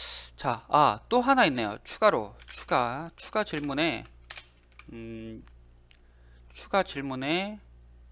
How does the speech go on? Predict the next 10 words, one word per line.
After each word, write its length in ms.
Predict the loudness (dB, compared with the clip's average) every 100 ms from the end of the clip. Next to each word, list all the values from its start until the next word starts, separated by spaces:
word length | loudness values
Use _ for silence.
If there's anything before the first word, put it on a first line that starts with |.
| -20 -20 -20 -20 -20 _ _ _ -20 -20 -20 -18
음, 680 | -14 -14 -14 -14 -14 -16 -20 -20 -20 _ -20 -18 -10
팀워크 800 | -6 -2 2 2 0 -4 -4 -4 -14 -20 -20 -18 -8
및, 340 | -2 -2 -4 -12 -16 -16 -20 -20 -18 -16 -14 -16 -16 -18 -20 -20 -20 -20 -20 -10
및 220 | -4 -4 -6 -20 -20 _ -20 -20 -8
협업했던 640 | 6 8 8 8 4 4 -20 -20 -20 -20 _ _ _ _ -20 -10 -10 -10 -2 6 6 6 -6 -14 -16 -16
경험 460 | -8 0 0 0 -6
있나? 360 | -2 4 4 4 -10 -20 -20 -20 -18 -18 -18 -20 -20 -18 -16 -12
전기 580 | 0 2 2 0 0 -2
관련 580 | 0 -2 0 0 -2 0
내용으로 920 | 2 2 0 -4 -4 -4 0 0